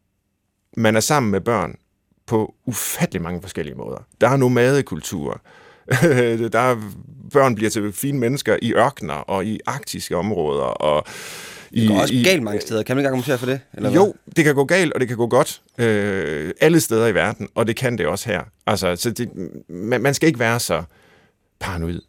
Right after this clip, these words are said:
Speaker 1: Det, øh, og det, det, det tror jeg faktisk heller ikke, jeg har været. Må-, måske har jeg måske endda været... Øh, måske har jeg endda været lidt for lidt paranoid. <laughs> Det ved jeg ikke. Det, det må vi tage med mine børn.
Speaker 2: Ja.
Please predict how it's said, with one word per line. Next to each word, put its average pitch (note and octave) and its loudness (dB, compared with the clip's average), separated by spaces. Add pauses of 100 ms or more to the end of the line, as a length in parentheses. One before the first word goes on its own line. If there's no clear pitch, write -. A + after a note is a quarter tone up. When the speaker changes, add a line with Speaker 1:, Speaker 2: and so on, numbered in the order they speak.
(100)
Speaker 1:
Det, G#2 2
øh, E2 -4 (580)
og G#2+ 0
det, C#3 0
det, D#3 4
det E3+ 4
tror F#3+ 2
jeg A#2+ 4
faktisk G2 -4
heller G2 2
ikke, G2+ 0
jeg D#2+ -8
har D#2+ -2
været. D#2+ -2 (120)
Må-, G#2+ -2
måske A2 0
har G2 0
jeg D#2+ 0
måske E2 -6
endda F2 -2
været... D2+ -2
Øh, - -8 (580)
måske G#2 -6
har F2+ -2
jeg D#2 -2
endda D#2 -2
været - 0 (260)
lidt F#2+ -2
for D#2+ -8
lidt G#2 -2
paranoid. C#2 -4
<laughs> - -4
Det B2 2
ved F#3+ 6
jeg G3 4
ikke. - 2 (260)
Det, E3+ 4
det F3+ 6
må F3+ 4
vi C#3+ -2
tage D#3 4
med D3+ 2
mine C3+ 0
børn. C#3+ 4 (120)
Speaker 2:
Ja. G#2 0